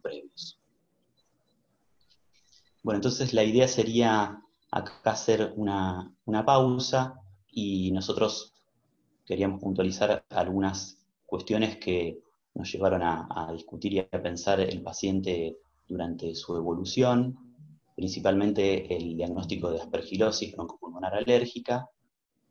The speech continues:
el diagnóstico y el impacto clínico de la diabetes relacionada a F Q, otras causas de deterioro de la función pulmonar en pacientes, eh, fibroquísticos adolescentes. En este caso era un paciente que durante la primera infancia,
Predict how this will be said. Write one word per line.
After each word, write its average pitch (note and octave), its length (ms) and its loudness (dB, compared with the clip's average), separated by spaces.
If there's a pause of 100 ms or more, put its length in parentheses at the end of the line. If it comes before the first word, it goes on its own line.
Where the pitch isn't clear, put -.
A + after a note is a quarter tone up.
el F#2+ 360 4
diagnóstico A2+ 400 4
y G#2 40 4
el G2 60 2
impacto G#2 340 0
clínico A2+ 340 6
de F#2 120 6
la F2+ 140 4
diabetes A#2 800 2
relacionada F2+ 500 -2
a - 20 -4
F G#2 180 -4
Q, C#3 380 2 (1080)
otras B2+ 280 2
causas B2+ 440 2
de G2+ 80 2
deterioro G2 420 4
de G#2 80 6
la - 100 2
función G#2 360 -2
pulmonar G#2+ 380 4
en F#2+ 120 2
pacientes, F#2+ 760 -4
eh, - 340 -8
fibroquísticos F#2+ 720 -6
adolescentes. G2 680 0
En F#2 100 -6
este - 140 -10
caso G#2 220 -2
era G2 80 0
un F#2 80 -2
paciente F#2+ 380 -2
que F2 80 -2
durante E2+ 280 -6
la F2 100 -2
primera F#2+ 260 -2
infancia, F#2+ 680 0